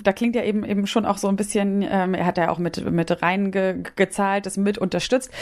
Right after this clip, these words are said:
Was würdest du denn jetzt aber sagen, wenn man, ähm, sein Werk vielleicht auch so vorher betrachtet oder ihn auch mehr als Künstler?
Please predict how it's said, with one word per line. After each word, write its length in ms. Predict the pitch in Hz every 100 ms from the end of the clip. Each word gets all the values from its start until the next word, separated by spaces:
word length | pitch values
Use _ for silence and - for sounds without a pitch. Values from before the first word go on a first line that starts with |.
| - -
Was 160 | 196 202
würdest 240 | 233 269
du 40 | 220
denn 100 | 220
jetzt 120 | 214
aber 140 | 208
sagen, 320 | 196 190 233 202
wenn 160 | 202
man, 280 | 208 208 208
ähm, 220 | 185 196
sein 340 | 190 180 196 175
Werk 240 | 175 233
vielleicht 300 | - 196 180
auch 60 | 185
so 120 | 180
vorher 300 | - 262 240
betrachtet 480 | 208 226 - 202 196
oder 200 | 190 -
ihn 180 | 226 214
auch 160 | 185
mehr 280 | 185 190 208
als 280 | 175 175 -
Künstler? 600 | - 247 330 - 175